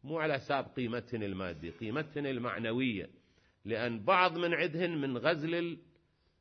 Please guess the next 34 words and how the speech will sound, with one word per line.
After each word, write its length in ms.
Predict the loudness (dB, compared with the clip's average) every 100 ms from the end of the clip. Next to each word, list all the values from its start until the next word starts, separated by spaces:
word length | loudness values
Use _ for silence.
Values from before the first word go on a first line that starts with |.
| _ _
الصديقة 640 | -16 -6 -4 0 0 2 2
فاطمة 480 | 6 6 6 -2
سلام 320 | -4 -6 -6 -6
الله 340 | -6 -8 -10
عليها، 240 | -12 -12 -8
بعض 280 | -6 -6 -4
هاي 160 | -4
الملابس 540 | -4 -6 -8 -10 -8 -4
هاي 120 | -2
يريدها، 320 | -4 -8 -16 _
بس 140 | -10 -4
هاي 100 | -2
وين؟ 320 | -2 -4 -6 -14 _ _ _ _
هو 140 | -4 -2
أمر، 300 | 2 2 2
لكن 240 | 0 -2
من 60 | 0
اللي 180 | 0 0
يطبق؟ 420 | 0 -2 -4 -12 -8
وين 200 | 0 2
راحت؟ 420 | 2 0 -2 -10 -14 _ _ _ _ _ _ -8
نهبوها 460 | -6 2 4 6
بالكوفة، 680 | 6 4 0 0 0 -2 -6 -8
كل 120 | -4 2
واحد 360 | 2 4 2
أخذ 260 | 0 -2 -2
شيء 300 | -2 -2 -2 -8
ومكان، 520 | -6 -6 -4 -6 -6 -14 _ _ _ _ _ _ _
على 160 | 0 0
كل 280 | 2 2 2
حال، 220 | 2 0
ومن 320 | 0 0 -2
جملة 360 | 0 0 2 4
الأشياء، 800 | 4 4 2 4 6 6 2 -4